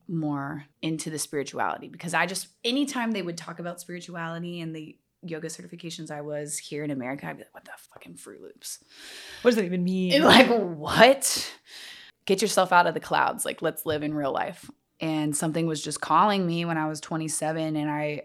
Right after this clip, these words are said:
Speaker 1: I just wanted something deeper. I wanted more connection. I wanted to know myself. And I had saved up a bunch of money, and I went to Costa Rica. That was gonna be the start of, like, my year-long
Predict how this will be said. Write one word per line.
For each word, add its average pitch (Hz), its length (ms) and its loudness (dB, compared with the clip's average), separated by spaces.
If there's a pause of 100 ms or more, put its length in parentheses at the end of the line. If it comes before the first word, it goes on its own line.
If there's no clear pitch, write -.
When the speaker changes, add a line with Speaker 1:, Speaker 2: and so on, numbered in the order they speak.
Speaker 1:
I 151 180 -2
just 151 200 -6
wanted 151 380 -2
something 147 400 -4
deeper. 156 420 -4
I 147 120 0
wanted 147 300 -2
more 151 220 -4
connection. 147 800 -4
I 143 120 -4
wanted 147 460 -4 (100)
to - 120 -2
know 156 220 2
myself. 156 1000 0 (160)
And 170 140 -2
I 160 100 2
had 160 260 -2
saved 147 280 -2
up 151 140 -2
a 156 80 -2
bunch 156 520 -6
of 156 60 -2
money, 160 380 0
and 151 80 2
I 143 340 -2 (140)
went 151 300 -2 (680)
to - 120 -8
Costa 151 340 -6
Rica. 147 480 -4
That 143 140 2
was 147 120 -4
gonna 147 160 -2
be 151 100 -2
the 139 100 -4
start 139 500 2
of, 151 180 -4
like, 139 280 -8
my 143 340 -4
year-long 139 1080 -2